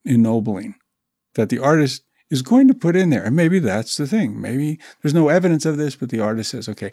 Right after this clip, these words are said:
I will take on this. I will give you something that somehow or another is also gonna say, the world, there is a force,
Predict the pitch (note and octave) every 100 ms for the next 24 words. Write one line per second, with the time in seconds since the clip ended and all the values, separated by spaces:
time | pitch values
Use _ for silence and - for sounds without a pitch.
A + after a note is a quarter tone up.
0 | - - - _ - C#3 D3 C3+ C3 B2+
1 | A2+ G2+ F2 - - _ _ _ _ _
2 | _ - A#2+ D#3 C3 G3 F#3+ - _ _
3 | _ _ _ _ _ _ C#3 C#3 C3 B2+
4 | A2+ F2 G2+ G#2 G#2 - G#2 - - -
5 | G3 E3+ C#3+ B2+ A#2+ A2+ A2 A#2 G#2+ G2+
6 | - G#2+ F#2 F2 E2+ - _ _ _ _
7 | _ _ _ _ - A2+ A2 G2+ G2 -
8 | _ _ _ _ _ _ _ _ - G#2+
9 | B2 A#2+ - A#2+ - G#2 - -